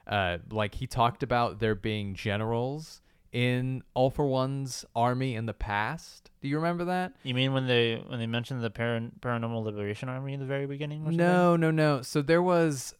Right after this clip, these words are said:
Speaker 1: ah, there was
Speaker 2: Oh, when he
Speaker 1: this
Speaker 2: talked about his past, like
Speaker 1: he talked about, they talked about, like, how all of All for One's, like, generals were in Tartarus,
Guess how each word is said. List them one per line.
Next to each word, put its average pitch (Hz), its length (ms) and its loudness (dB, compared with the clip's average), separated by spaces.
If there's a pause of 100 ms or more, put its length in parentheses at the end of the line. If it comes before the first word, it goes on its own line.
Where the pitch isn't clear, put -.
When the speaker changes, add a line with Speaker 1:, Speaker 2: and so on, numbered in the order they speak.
(140)
Speaker 1:
ah, 147 300 -4
there 160 120 2
was 170 160 10
Speaker 2:
Oh, 143 40 12
when 151 80 8
he 147 60 6
Speaker 1:
this 160 60 6
Speaker 2:
talked 147 200 10
about 139 180 10
his 120 120 4
past, 117 520 2
like 107 220 0
Speaker 1:
he 170 160 2
talked 190 360 0
about, 170 260 0
they 160 100 -2
talked 160 320 -2
about, 147 340 0
like, 117 380 -2 (180)
how 127 260 4
all 123 320 4
of 120 200 0 (200)
All 120 180 4
for 120 200 -2
One's, 110 680 -2
like, 101 240 -4
generals 104 720 -2
were 104 160 -4
in 104 180 -6
Tartarus, - 720 -6